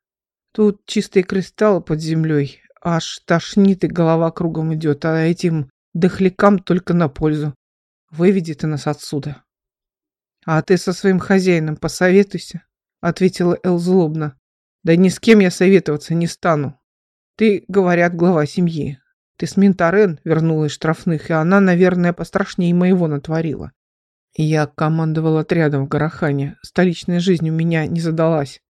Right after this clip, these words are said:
Так вот, бери меня на службу. Можно не офицером. У нас тут ещё три пилота и три стрелка. И один гарнизонный разведчик имеется. Если тебе нужны солдаты, к тебе все пойдут. В штрафной и по трущобам ещё шестьдесят голов наберём.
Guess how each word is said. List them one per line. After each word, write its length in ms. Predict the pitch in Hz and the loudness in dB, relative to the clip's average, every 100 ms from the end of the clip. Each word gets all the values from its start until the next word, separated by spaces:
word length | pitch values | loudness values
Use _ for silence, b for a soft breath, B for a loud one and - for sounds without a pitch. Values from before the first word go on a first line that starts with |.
| _ - | _ -12
Так 180 | 180 196 | -8 -2
вот, 280 | 190 156 | 0 -2
бери 280 | 156 185 220 | 0 2 4
меня 240 | 190 147 147 | 2 0 -4
на 140 | 151 | -6
службу. 560 | - 160 - - 135 - _ _ | -6 -6 -8 -14 -18 -20 _ _
Можно 380 | 185 208 240 214 | 0 2 2 0
не 180 | 165 151 | -2 -4
офицером. 680 | 139 147 - 196 190 170 - | -6 -8 -2 0 0 -2 -2
У 100 | 180 | 0
нас 380 | 196 196 - - _ | 2 2 -2 -14 _
тут 220 | - 196 196 | -6 -2 0
ещё 240 | - 196 | 0 -2
три 160 | 196 196 | -2 -2
пилота 460 | 208 175 165 170 | 0 0 0 -2
и 60 | 165 | 0
три 160 | 180 | 2
стрелка. 600 | 185 - 180 170 151 143 - - | 0 2 -2 -2 -4 -4 -8 -4
И 80 | 170 | 0
один 280 | 165 214 | 2 4
гарнизонный 560 | 208 170 170 165 196 190 | 4 4 0 0 2 2
разведчик 600 | 185 170 143 147 160 - | 2 0 -4 -4 -8 -4
имеется. 460 | 156 151 143 - 156 | -2 -2 -2 -6 -8
Если 360 | - 175 - | 0 0 0
тебе 300 | 175 185 180 | -4 -2 0
нужны 260 | 180 175 175 | 0 0 -4
солдаты, 560 | - 170 170 220 226 175 | 0 0 0 -2 -2 -8
к 100 | - | -8
тебе 320 | 165 160 180 | -4 2 0
все 280 | - 208 180 | 0 -4 -2
пойдут. 480 | 147 143 139 - _ _ _ _ _ | -2 -4 -6 -10 _ _ _ _ _
В 100 | - | -20
штрафной 540 | - 175 160 202 214 170 | -6 -4 -2 2 4 4
и 20 | |
по 140 | 147 | 0
трущобам 580 | 160 160 - 208 180 175 | -6 -8 0 2 2 0
ещё 260 | 160 - 180 | -2 -2 -2
шестьдесят 540 | 175 160 156 180 165 | -2 -4 -6 -4 -2
голов 400 | 165 165 156 - | 0 0 0 -4
наберём. 460 | 156 151 156 151 | -6 -4 -4 -4